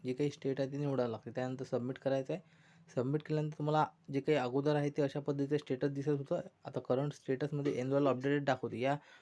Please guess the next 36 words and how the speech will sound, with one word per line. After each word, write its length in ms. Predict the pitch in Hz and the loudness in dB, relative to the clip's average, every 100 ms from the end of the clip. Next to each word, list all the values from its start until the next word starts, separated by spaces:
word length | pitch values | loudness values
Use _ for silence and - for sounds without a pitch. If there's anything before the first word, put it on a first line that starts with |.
| _ - | _ -12
जे 200 | 123 131 | -4 0
काही 180 | 147 151 | 2 2
ॲ-, 200 | - 127 | 2 0
डाऊन 360 | 127 120 143 151 | 4 4 4 0
ॲरो 220 | - 127 143 | 0 2 2
आहे 200 | 139 139 | 2 2
यावरती 360 | 139 139 143 | 2 0 -2
क्लिक 160 | 143 143 | -4 -2
केल्यानंतर 320 | 143 139 139 | 0 0 4
अगोदर 360 | 131 120 131 139 131 | 2 2 0 -2 0
चार 260 | 127 131 147 | -2 0 -4
ऑप्शन 360 | 131 123 147 | -6 -6 -4
येत 200 | 143 139 | -2 -2
होते. 220 | 135 151 190 _ _ _ _ _ _ _ | -4 -4 -6 _ _ _ _ _ _ _
या 100 | 127 123 | -2 0
ठिकाणी 360 | 131 135 160 185 _ 131 | 0 0 -2 -6 _ -6
जे 80 | 131 | 0
काही 280 | 143 143 135 | 2 2 0
फॉर्म 160 | 127 131 135 | 0 0 2
सबमिटचा 440 | 120 139 143 139 | 2 0 2 2
असेल 280 | 135 143 139 | 4 0 -2
किंवा 280 | 135 131 135 135 | 0 2 0 -2
बीएलओ 380 | 131 131 135 131 | 0 2 4 2
अपॉइंटचा 420 | 131 135 143 139 | 4 2 4 0
असेल, 280 | 135 143 139 | 2 -2 -2
त्यानंतर 200 | 127 123 | -4 -2
फील्ड 240 | 127 131 | 0 2
व्हेरीफाय 400 | 131 131 131 135 - | 2 0 0 -2 0
आणि 180 | 127 135 | -4 -4
ॲक्सेप्टेड 560 | 135 - 139 - - - _ _ _ _ | -6 -4 -6 -4 -8 -8 _ _ _ _
आणि 180 | 127 131 | -2 0
जे 80 | 135 | 2
काही 120 | 143 | 0
इपिक 280 | 131 135 135 | 0 -4 -2
जनरेटेड 460 | 131 131 123 117 | -2 0 0 0
आहे, 120 | 110 | 0